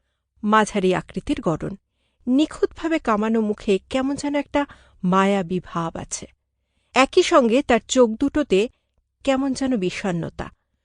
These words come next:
সদ্য চল্লিশ অতিক্রম করেছেন, কিন্তু তাকে দেখে মনে হয় তার বয়স আরও কম, আঠাশ তিরিশ হবে। হ্যাঁ, ইনি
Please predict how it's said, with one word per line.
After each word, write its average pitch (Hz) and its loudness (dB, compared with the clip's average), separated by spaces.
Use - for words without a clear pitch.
সদ্য - 0
চল্লিশ 294 0
অতিক্রম 302 -6
করেছেন, 175 -4
কিন্তু 240 0
তাকে 214 2
দেখে 214 2
মনে 302 4
হয় 233 2
তার 196 -2
বয়স 208 -2
আরও 202 0
কম, 160 -10
আঠাশ 220 -4
তিরিশ 214 -6
হবে। - -8
হ্যাঁ, 202 0
ইনি 294 2